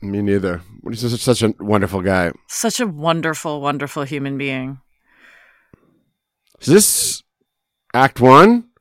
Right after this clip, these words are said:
Speaker 2: This is a great
Speaker 1: Or the
Speaker 2: shot.
Speaker 1: end of the teaser?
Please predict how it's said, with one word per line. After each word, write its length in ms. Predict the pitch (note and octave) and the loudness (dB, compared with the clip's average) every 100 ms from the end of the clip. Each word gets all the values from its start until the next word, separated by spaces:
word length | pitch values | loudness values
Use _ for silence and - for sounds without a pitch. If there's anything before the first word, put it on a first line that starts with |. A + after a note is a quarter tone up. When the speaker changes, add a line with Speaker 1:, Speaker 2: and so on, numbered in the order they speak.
| - | -12
Speaker 2:
This 160 | D#3 - | -8 -4
is 120 | D3+ | -4
a 60 | E3 | -4
great 460 | B2+ C3 C3+ B2+ - - | -6 -6 -4 -4 -4 -4
Speaker 1:
Or 140 | D3 C3+ | 4 6
the 120 | C3+ | 6
Speaker 2:
shot. 40 | C#3+ | 4
Speaker 1:
end 160 | C#3+ | 4
of 40 | C#3 | 4
the 60 | |
teaser? 640 | C3 - C#3+ A#2+ A2 F#2+ | 2 6 6 6 2 -4